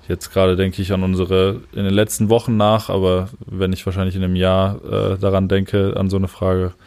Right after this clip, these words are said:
ja, es soll auch schnell sein, ne? Ähm, wahrscheinlich das Spiel Euroleague zu Hause gegen Maccabi, wo ich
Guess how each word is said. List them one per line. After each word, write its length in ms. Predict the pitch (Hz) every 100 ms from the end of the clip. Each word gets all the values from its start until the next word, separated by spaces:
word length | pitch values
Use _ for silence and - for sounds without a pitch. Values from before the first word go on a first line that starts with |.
| - - - _ _ -
ja, 60 |
es 100 | 85
soll 100 | 87
auch 80 | 87
schnell 300 | - 95 90
sein, 220 | 82 80
ne? 220 | 85 92 -
Ähm, 520 | 87 85 82 80 82 - _ _ - - - - _ _ _ -
wahrscheinlich 1500 | 92 98 98 - - 113 117 131 131 120 120 107 - - - _ _ _ _ _ _ _ _ _
das 720 | 110 107 104 - - - -
Spiel 920 | - - - 110 110 110 110 107 107 104
Euroleague 520 | 107 131 135 123 120
zu 200 | - 104
Hause 340 | 107 113 107
gegen 180 | 104 101
Maccabi, 720 | 98 98 104 101 104 104 101
wo 120 | 95
ich 400 | 95 95 - -